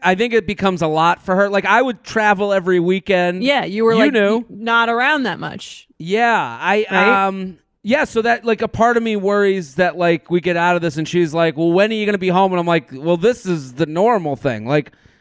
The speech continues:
Speaker 1: I'm home Monday, you know, Sunday through
Speaker 2: Right.
Speaker 1: Wednesday." My, my dream, my, I'm doing well in work if I'm home Sunday through Wednesday and then I'm away Thursday through Saturday.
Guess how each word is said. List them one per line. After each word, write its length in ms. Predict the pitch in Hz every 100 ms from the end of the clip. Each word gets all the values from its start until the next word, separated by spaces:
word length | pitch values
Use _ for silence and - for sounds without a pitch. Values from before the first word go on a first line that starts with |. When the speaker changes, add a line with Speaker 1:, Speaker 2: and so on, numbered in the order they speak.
| _ _ _ 143
Speaker 1:
I'm 200 | 175 180
home 380 | 190 180 175
Monday, 400 | 180 180 180 175 156
you 140 | 175
know, 100 | 160
Sunday 400 | - 190 185 180
through 260 | - 165 165
Speaker 2:
Right. 160 | 190
Speaker 1:
Wednesday." 560 | 180 185 180 135 156 151 - -
My, 260 | 170 226 - - -
my 180 | 196 226
dream, 760 | 190 - 190 247 339 311 196 180
my, 120 | 208 208
I'm 160 | 208 214
doing 420 | 269 262 226 202
well 340 | 208 233 233 214
in 160 | 175
work 360 | 165 160 151 175
if 160 | 170 170
I'm 180 | 165
home 480 | 156 170 165 160 160 -
Sunday 420 | - 180 170 165
through 220 | - 160
Wednesday 420 | 160 160 151 156
and 120 | 151 147
then 80 | 147
I'm 80 | 147
away 340 | 147 151 151
Thursday 500 | - 151 147 127 139
through 180 | 131 135
Saturday. 540 | - 135 117 101 71